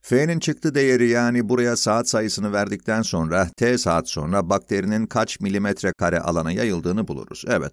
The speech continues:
bu da grafik. Zaman ilerledikçe bakterinin kapladığı alan büyüyor ve bu büyümenin de üstel bir büyüme olduğunu söyleyebiliriz.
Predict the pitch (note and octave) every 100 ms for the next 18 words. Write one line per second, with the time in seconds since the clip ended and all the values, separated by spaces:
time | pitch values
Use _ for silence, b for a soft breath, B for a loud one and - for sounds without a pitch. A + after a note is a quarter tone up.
0 | - A2+ D2 E2+ F#2 G2+ G#2+ F2+ D#2+ D2
1 | - - - _ _ - F2+ A2 A#2+ A#2+
2 | A2+ G#2+ G#2+ G#2+ G2+ - A2+ G2 G2 -
3 | G2 G2+ F#2 F2+ - F2+ F2 D2 D2+ D#2+
4 | D#2+ F2+ F2 F2+ A2 B2 A2 G#2 A2 G2
5 | F#2 E2 F2 E2 E2+ - G#2+ - G#2+ G2
6 | F#2+ D#2+ G2+ G2 E2+ E2 C#2+ F#2 B2 -
7 | E2+ D#2+ G2+ D2 C2 - -